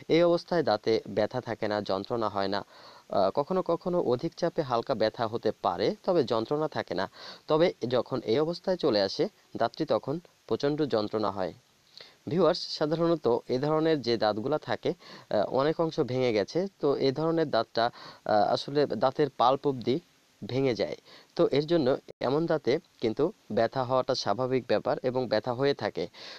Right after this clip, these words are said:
তো এমন দাঁতে ব্যথা হলে আপনি যখন, আহ, ওষুধ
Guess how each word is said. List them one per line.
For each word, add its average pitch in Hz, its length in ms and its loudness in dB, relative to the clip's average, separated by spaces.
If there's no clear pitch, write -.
তো 180 120 4
এমন 151 320 2
দাঁতে 175 220 2
ব্যথা 120 300 2
হলে 107 280 0
আপনি 113 240 0
যখন, 135 420 -2
আহ, 110 320 0
ওষুধ 127 220 -4